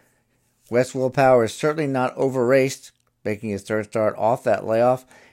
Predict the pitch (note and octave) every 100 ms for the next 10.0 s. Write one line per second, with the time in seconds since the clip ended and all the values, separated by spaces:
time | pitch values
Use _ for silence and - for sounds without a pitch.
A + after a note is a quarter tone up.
0 | - G#2 A#2+ A#2 - C#3 A2+ A#2+ A#2+ -
1 | G#2+ A#2 A#2+ C3 C3 C3+ C3+ B2 D#3+ D#3
2 | A#2+ A#2+ A#2 A#2+ A#2+ A#2+ C3 B2+ B2+ -
3 | _ _ _ _ _ _ - G#2 G2+ C#3+
4 | B2 G#2+ F#2+ C3+ D#3 - C3+ A#2+ G2+ -
5 | B2 C#3 - C#3 B2 B2 A2+ C#3+ C#3+ A#2+
6 | G#2 - _ A2 B2 B2 C#3+ C3 G#2 G#2
7 | G2+ F#2+ B2+ A#2+ A2 C#3+ C3+ C#3+ C#3+ C#3
8 | B2+ - A2+ - C3 A#2+ A#2 G#2+ D#3+ C#3+
9 | A2 G2 F2+ - A#2 - - C3+ A#2+ F#2+